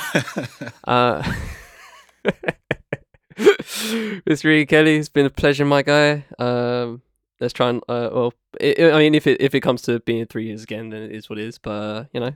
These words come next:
Speaker 2: uh, obviously I'll keep note of where you're at. I look forward to the new, uh, project coming through whenever it comes through. And, uh, yeah, man, we'll talk again, uh, whenever we talk again.
Speaker 1: We'll definitely talk again. And I'll let you know something real quick, quick little gem. The top five for me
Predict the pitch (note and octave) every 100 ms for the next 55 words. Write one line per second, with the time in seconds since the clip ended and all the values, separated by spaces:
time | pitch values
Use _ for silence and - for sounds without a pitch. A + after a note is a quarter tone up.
0 | - - A#2+ B2 A#2 A#2+ A2+ - A#2+ B2+
1 | C3 A#2 C3 C3 D3 D#3+ - _ _ _
2 | C3 - D#3 D3+ - C#3+ C#3+ C#3+ C#3+ C#3+
3 | - C#3 C3+ - - D3+ - D#3+ D#3 D3
4 | D#3+ D#3+ D3+ C#3 C3+ C3 - C3+ B2+ -
5 | E3 F3 E3+ E3+ - _ _ _ _ _
6 | - B2 B2+ C3 C3 B2 C3 C3 C3 B2+
7 | - E3+ E3 F#3 C#3 - D3+ - D3+ D3+
8 | C#3+ D3 D3 C#3 C#3 C#3 C#3+ C#3+ C#3+ -
9 | C#3 - A#2 - _ G#2+ G2 G#2+ A2 A2
10 | B2 A2 G#2+ A#2+ C#3 C3+ A#2+ B2+ B2 B2
11 | A2 B2 D3 B2+ B2 A#2 A#2 - D3 A#2+
12 | A#2+ G#2+ A#2 A2 A2+ C#3+ C3 A2 _ _
13 | F2+ - C3 B2+ - B2+ B2 A#2 A2 A2
14 | A#2 G#2